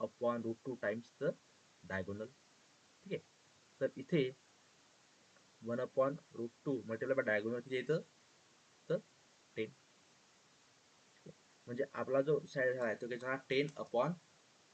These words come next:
root टू ही झाली आपली साईड. काय झाली तर साईड. ठीक आहे, आता अशा प्रॉब्लेममध्ये तुम्ही इथं एक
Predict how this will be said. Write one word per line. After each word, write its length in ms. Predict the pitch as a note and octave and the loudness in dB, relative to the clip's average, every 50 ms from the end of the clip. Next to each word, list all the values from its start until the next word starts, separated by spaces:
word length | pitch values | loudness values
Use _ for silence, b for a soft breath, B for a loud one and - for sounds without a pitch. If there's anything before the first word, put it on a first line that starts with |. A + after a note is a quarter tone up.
| - - | -8 -4
root 140 | B2 B2 B2+ - _ - | -4 -4 -4 -6 _ -2
टू 140 | D#3 C#3 A#2 - - | -2 -2 -2 -4 -8
ही 140 | A2 A#2 A2+ | -10 -6 -2
झाली 180 | A2 A2+ A2+ | 0 0 0
आपली 200 | A#2 A#2 - C3 | 0 -2 -4 -10
साईड. 240 | B2+ - - B2 - - - _ _ _ _ _ _ _ _ - | -14 -10 -8 -8 -8 -10 -14 _ _ _ _ _ _ _ _ -20
काय 80 | - G2 | -14 -10
झाली 140 | G2+ G2+ F2+ F2+ - - | -10 -10 -10 -8 -8 -6
तर 60 | D#3+ A#3 - _ _ _ - | -6 -6 -8 _ _ _ -14
साईड. 180 | - - F#2+ - - _ _ _ _ _ _ _ _ _ - _ _ _ _ | -12 -12 -12 -12 -14 _ _ _ _ _ _ _ _ _ -20 _ _ _ _
ठीक 100 | - F#3+ | -4 -4
आहे, 80 | D#3 - - - _ _ _ _ _ _ _ _ _ _ _ _ _ - - - | -4 -4 -6 -10 _ _ _ _ _ _ _ _ _ _ _ _ _ -20 -10 -8
आता 280 | G#2+ A2+ - - - - - | -8 -2 0 0 0 2 0
अशा 200 | C3+ D#3 D#3+ D#3 | -4 -2 0 2
प्रॉब्लेममध्ये 420 | D3 D3 D3+ D3+ D3+ D3+ D3+ C#3+ | 2 2 2 2 0 0 -2 -2
तुम्ही 160 | D3+ D3+ D3+ | -2 -2 -2
इथं 260 | D3 D3 D3 D3 C#3+ - | 0 2 2 2 2 2
एक 160 | D3+ C#3 | 0 -2